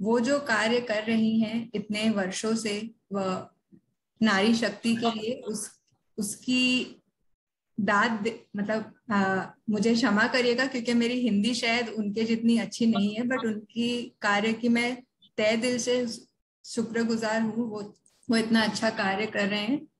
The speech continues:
एसएनडीटी के बारे में तो, अ, डॉक्टर पन्नत ने आपको बता ही दिया है। मैं आपका just थोड़ा समय लूंगी ये बताने के लिए कि महाराष्ट्र स्टेट इनोवेशन सोसाइटी, जिसको आज मैं यहाँ रिप्रेजेंट कर रही हूँ,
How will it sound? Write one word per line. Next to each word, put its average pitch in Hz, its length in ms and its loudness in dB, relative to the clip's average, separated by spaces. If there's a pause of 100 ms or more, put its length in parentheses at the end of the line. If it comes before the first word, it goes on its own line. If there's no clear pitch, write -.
(360)
एसएनडीटी 277 680 4
के 302 160 -2
बारे 254 280 4
में 262 160 4
तो, 277 260 0
अ, 208 380 -2
डॉक्टर 190 420 -2
पन्नत 214 460 -2
ने 247 80 2
आपको 233 260 -2
बता 190 300 -4
ही 233 180 0
दिया 226 240 2
है। 226 200 -6 (380)
मैं 233 180 2
आपका 240 360 0
just 269 340 -2
थोड़ा 226 240 0
समय 247 320 0
लूंगी 233 540 0
ये 208 200 0
बताने 233 460 0
के 233 140 -4
लिए 240 220 -4
कि 302 400 -8 (320)
महाराष्ट्र 202 540 -2
स्टेट 226 300 -2
इनोवेशन 226 500 0
सोसाइटी, 202 480 -4
जिसको 208 300 -4
आज 208 320 -2
मैं 226 160 2
यहाँ 220 180 0
रिप्रेजेंट 202 580 0
कर 196 140 -2
रही 214 260 -4
हूँ, 285 180 2